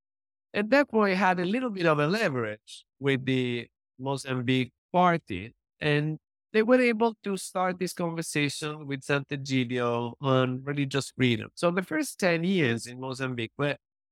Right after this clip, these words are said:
really trying to help a friend to be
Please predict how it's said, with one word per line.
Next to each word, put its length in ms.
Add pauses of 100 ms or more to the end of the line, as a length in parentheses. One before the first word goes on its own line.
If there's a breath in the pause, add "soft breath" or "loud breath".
(260)
really 400
trying 340
to 140
help 260
a 80
friend 520 (1080)
to 80
be 420